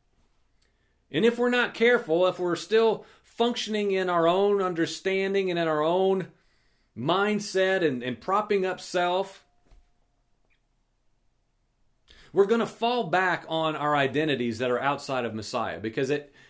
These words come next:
in our skewed view, he's not enough. We're not enough. American patriotism, indigenous heritage, African American history,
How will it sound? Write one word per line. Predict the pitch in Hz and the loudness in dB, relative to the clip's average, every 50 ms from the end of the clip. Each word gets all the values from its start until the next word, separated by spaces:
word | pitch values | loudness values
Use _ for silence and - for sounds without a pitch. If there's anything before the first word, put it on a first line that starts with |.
| _ _ | _ _
in | - 147 165 | -6 -2 0
our | 170 160 147 | 0 0 0
skewed | - - - 190 214 214 190 143 | 0 -4 -6 -4 -2 -2 -2 -4
view, | 135 175 202 202 190 180 170 160 143 131 131 123 - _ _ | -4 -2 0 0 2 2 0 0 -2 -4 -12 -18 -20 _ _
he's | - 143 175 202 190 160 | -8 -4 -2 -2 -2 -2
not | 190 196 190 165 | -2 0 0 0
enough. | 156 156 180 185 143 98 - - - _ _ _ _ _ _ _ _ _ _ _ _ _ _ _ _ _ _ _ _ _ _ _ _ _ _ _ _ _ _ _ _ _ _ _ _ _ _ _ _ - - - - - _ _ _ | 0 0 0 -2 -2 -2 -4 -10 -18 _ _ _ _ _ _ _ _ _ _ _ _ _ _ _ _ _ _ _ _ _ _ _ _ _ _ _ _ _ _ _ _ _ _ _ _ _ _ _ _ -20 -20 -20 -20 -20 _ _ _
We're | 131 185 220 226 | 2 4 4 4
not | 190 147 123 101 82 | 2 0 -2 -4 -8
enough. | 80 80 - - - - _ _ _ _ _ _ _ _ _ _ _ _ _ _ _ _ _ _ _ _ _ _ _ _ _ _ _ _ _ _ _ _ _ - | -12 -16 -18 -20 -20 -20 _ _ _ _ _ _ _ _ _ _ _ _ _ _ _ _ _ _ _ _ _ _ _ _ _ _ _ _ _ _ _ _ _ -4
American | 139 156 185 208 226 240 247 240 220 214 196 - | -2 0 2 4 4 4 2 2 0 -2 -2 -2
patriotism, | 190 196 190 196 - 143 123 104 - - 82 78 - 60 - - _ _ _ _ _ _ _ _ _ _ _ _ - | 0 -2 -2 -2 -2 -6 -6 -6 -6 -10 -14 -16 -16 -20 -20 -20 _ _ _ _ _ _ _ _ _ _ _ _ -6
indigenous | 165 180 156 196 233 220 226 247 233 214 - - | -6 0 2 2 2 2 2 0 0 -2 -2 -4
heritage, | 175 202 226 208 143 110 - - - - - - - _ _ _ _ _ _ _ _ _ _ _ _ _ _ | -2 0 0 0 0 -2 -4 -10 -16 -18 -20 -20 -20 _ _ _ _ _ _ _ _ _ _ _ _ _ _
African | - 113 127 - - - - 180 185 190 | -6 -4 -2 -2 -4 -4 -4 -2 0 0
American | 196 196 196 202 214 226 226 220 214 190 160 | 0 2 2 2 4 2 2 2 0 -2 -2
history, | 143 160 143 - - - 104 87 71 65 - | 0 -2 -4 -4 -6 -10 -12 -12 -12 -14 -18